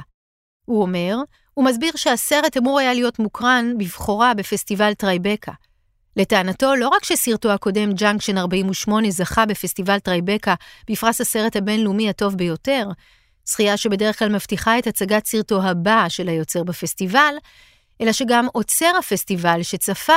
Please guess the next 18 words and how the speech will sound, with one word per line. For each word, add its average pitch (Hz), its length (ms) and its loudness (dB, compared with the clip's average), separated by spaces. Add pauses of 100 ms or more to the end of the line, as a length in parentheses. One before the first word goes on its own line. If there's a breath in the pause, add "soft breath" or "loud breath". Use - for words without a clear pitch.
בו, 247 180 -2 (400 soft breath)
הבהיר 277 400 2
לו 196 540 2
ולאורן 226 520 2
מוברמן, 202 680 0
אחד 170 300 -4
ממפיקי 170 480 -2
הסרט, 196 540 -2 (300 loud breath)
שהוא 190 180 -2
רוצה 208 240 -2
להקרין 214 440 -2
אותו 180 160 -4
בפסטיבל. 185 680 -4 (960)
"היה 254 180 2
לנו 294 240 0
ברור 226 460 0
שנפתח 196 680 -2
בטרייבקה, 220 640 -2